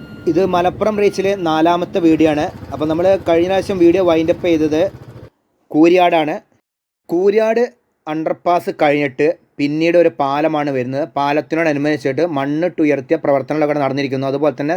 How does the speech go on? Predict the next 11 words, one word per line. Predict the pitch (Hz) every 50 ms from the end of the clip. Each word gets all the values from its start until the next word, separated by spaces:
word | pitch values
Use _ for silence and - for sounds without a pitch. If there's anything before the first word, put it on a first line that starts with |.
| 175 -
സൈഡിൽ | 131 131 131 139 131 135 147 185 208 - _ _ _ _ _ _ _ -
ക്രാഷ് | 156 160 175 143 147 165
ബാരിയർ | 180 180 185 185 175 170
നിർമ്മാണവും | 170 175 170 165 170 190 196 170
പൂർണ്ണമായി | 180 175 175 180 185 185 170 175
കഴിഞ്ഞിരിക്കുന്നു. | 175 170 175 180 170 160 151 131 123 113 101 - _ _ _ _ _ _ _ _ _ _ _ -
കൂരിയാട് | 180 185 196 202 214 220 226 247 - -
പുഴയ്ക്ക് | 196 196 185 - - -
കുറുകെ | 185 175 170 160 160 175 208 214 - 156
നിലവിലെ | 156 165 170 170 185 185 196 208 226 214 180 156 165
ദേശീയപാതയുടെ | 165 170 165 143 - 170 175 180 170 - 185 170 170 175 165 175 175 170